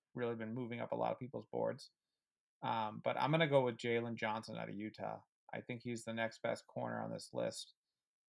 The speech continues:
And, uh, that's gonna be my pick for the Titans at twenty-nine.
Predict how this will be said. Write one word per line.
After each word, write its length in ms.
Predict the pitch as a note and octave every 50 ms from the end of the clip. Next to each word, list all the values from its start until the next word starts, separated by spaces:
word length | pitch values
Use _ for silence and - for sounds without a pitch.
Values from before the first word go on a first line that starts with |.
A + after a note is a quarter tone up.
| _ _ _
And, 260 | - - A#2+ A#2 G#2+ G#2
uh, 200 | G#2 G2+ G2+ G#2+
that's 200 | A#2 A#2 - -
gonna 180 | - C3+ B2
be 140 | A#2 A#2 A2+
my 260 | A2+ A2+ A2+ A2+ A2+
pick 280 | A2+ - - A2+ G#2+ - -
for 80 | - A#2
the 80 | A#2 A#2
Titans 500 | - - - A2+ - - - - - -
at 100 | - -
twenty-nine. 600 | - - B1 A#1+ A#1 A#1 A1+ A1+ - - -